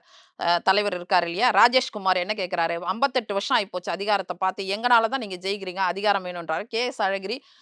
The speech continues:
"எங்களை புழிஞ்சு எடுத்து சாரை குடிச்சிட்டு சக்கையா போட்டுறீங்கன்னு" கேக்குறாங்க. இவர் என்ன பண்றாரு, "அப்படியெல்லாம் கேட்கல, தலைமை சொல்லன்னு" ஒரு சப்பக்கட்டு கட்டினா, அப்ப அவர் சொல்றாரு, "நீ வந்து ஒரு அடிப்படையா காங்கிரஸ்ல இருந்து வந்திருந்தா, அது உறுப்பினராகி நீங்க மேல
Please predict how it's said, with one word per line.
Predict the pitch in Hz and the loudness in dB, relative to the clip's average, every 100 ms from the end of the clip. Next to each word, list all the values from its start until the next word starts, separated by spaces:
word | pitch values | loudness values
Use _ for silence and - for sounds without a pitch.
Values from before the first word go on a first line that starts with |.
| _ | _
"எங்களை | 196 196 180 | -6 -4 -4
புழிஞ்சு | - 285 302 240 | -4 -4 -2 -2
எடுத்து | 220 220 285 | -2 -4 0
சாரை | 233 247 254 | 6 6 4
குடிச்சிட்டு | 214 202 - 277 | -4 -8 -8 -8
சக்கையா | 220 - 247 247 | -6 -4 0 0
போட்டுறீங்கன்னு" | 214 185 180 180 185 254 | 0 -6 -4 -4 -6 -6
கேக்குறாங்க. | 208 196 170 165 - - - 240 | -6 0 -2 -2 -12 -18 -16 0
இவர் | 254 | 2
என்ன | 254 269 | 2 2
பண்றாரு, | 240 233 233 | 0 2 4
"அப்படியெல்லாம் | 220 233 226 233 | 4 2 2 2
கேட்கல, | 220 208 208 214 208 | 2 0 4 4 6
தலைமை | 226 233 233 | 2 2 -2
சொல்லன்னு" | 220 202 208 226 | 0 0 0 0
ஒரு | 208 208 | 0 0
சப்பக்கட்டு | 254 247 302 254 214 | 0 2 2 2 0
கட்டினா, | 180 - 226 403 | -2 0 0 2
அப்ப | 427 359 | 2 6
அவர் | 311 285 262 | 6 6 2
சொல்றாரு, | 277 320 311 247 | 0 4 4 4
"நீ | 247 254 | -4 -4
வந்து | 254 294 | -4 -4
ஒரு | 294 254 226 - - 202 | 0 2 0 -4 -2 4
அடிப்படையா | 233 294 302 302 302 269 233 202 185 214 | 4 4 2 6 6 8 8 6 4 4
காங்கிரஸ்ல | 254 302 302 294 247 | 4 6 2 2 0
இருந்து | 262 294 | 0 0
வந்திருந்தா, | 240 240 247 240 294 | -4 -2 -4 0 -2
அது | 240 | 0
உறுப்பினராகி | 240 262 269 240 233 277 | -2 -2 0 4 4 4
நீங்க | 254 220 | -2 -2
மேல | 220 | 0